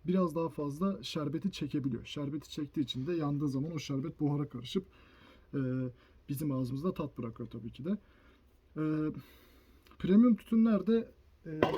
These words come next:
karmaşıklık birazcık şeyden olabiliyor. E, fünel lüle mi kullanacağız, beş delik lüle mi ya da delikli lüle mi? E, arkadaşlar benim şahsi tavsiyem fünel lüle kullanmanız. Çünkü,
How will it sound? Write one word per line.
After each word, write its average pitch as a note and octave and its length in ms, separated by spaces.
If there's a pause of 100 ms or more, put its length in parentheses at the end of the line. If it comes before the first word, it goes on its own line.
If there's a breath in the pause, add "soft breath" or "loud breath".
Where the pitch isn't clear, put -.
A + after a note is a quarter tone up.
(840)
karmaşıklık G3 680
birazcık G3+ 320
şeyden F3+ 320
olabiliyor. D#3 420 (300)
E, C3+ 180
fünel G3 360
lüle E3+ 220
mi C3+ 100
kullanacağız, C3 500 (120)
beş E3 240
delik C3 240
lüle B2 120
mi D3+ 120
ya C3+ 100
da C3+ 140
delikli D#3 300
lüle C3+ 180
mi? A2+ 100 (840 loud breath)
E, C3 80 (640)
arkadaşlar E3+ 640
benim G#3 320 (100)
şahsi F3+ 460
tavsiyem G#3 440
fünel G3 420
lüle D#3+ 200
kullanmanız. C3+ 580
Çünkü, C3+ 400